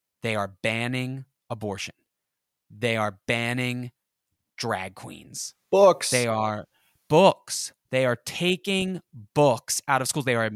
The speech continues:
Speaker 1: expelling black lawmakers. Things that were toxic are just being normalized. I always thought that the Supreme Court was gonna not allow this. Right now, it feels like this was a great way to set up the Supreme Court to look reasonable. "Look, you know, we're not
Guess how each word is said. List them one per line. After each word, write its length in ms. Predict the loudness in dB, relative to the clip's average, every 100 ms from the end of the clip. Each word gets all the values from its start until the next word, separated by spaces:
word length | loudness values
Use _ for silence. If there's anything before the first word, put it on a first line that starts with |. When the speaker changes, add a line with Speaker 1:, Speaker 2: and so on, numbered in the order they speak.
| -8
Speaker 1:
expelling 1000 | -6 -2 -2 -2 -2 0 -2 -4 -6 -10 _ _ -8
black 500 | -2 0 -2 -6 -14 _ _ -12
lawmakers. 1000 | -4 -2 0 -2 -8 -12 -18 -16 -16 -16 _ _ _ _
Things 520 | -20 -6 -4 -2 -4
that 180 | -4 -4
were 240 | -4 -6 -8 _ _ -14
toxic 800 | -10 -6 -6 -4 -4 -6 -8 -20 _ _ _ _
are 260 | -2 0 0
just 300 | -4 -10 -8
being 240 | -8 -6
normalized. 720 | -2 0 0 -4 -8 -14 -18 -20 _ -2
I 340 | 0 0 0 -2
always 400 | 0 2 0 0
thought 260 | -2 -2
that 120 | -6
the 80 | -10
Supreme 280 | -10 -8 -10
Court 160 | -8 -8
was 140 | -10
gonna 220 | -12 -12
not 400 | -8 -4 -4 -4 -8 _ _ -10
allow 340 | -6 -4 -6
this. 320 | -10 -18 -18 _ _ _
Right 220 | 0 2 2
now, 260 | 0 0
it 100 | -2
feels 240 | -6 -6 -4
like 180 | -4 -2
this 200 | -6 -4
was 120 | -6
a 60 |
great 240 | -2 -2 -2
way 160 | -2
to 80 | -4
set 240 | -4 -2 -2
up 100 | -4
the 80 |
Supreme 360 | -10 -10 -10 -10
Court 260 | -6 -6 -6
to 100 | -10
look 160 | -10
reasonable. 420 | -8 -8 -8 -8
"Look, 280 | -6 -6 -6
you 80 | -12
know, 100 | -10
we're 180 | -10 -6
not 280 | -4 -6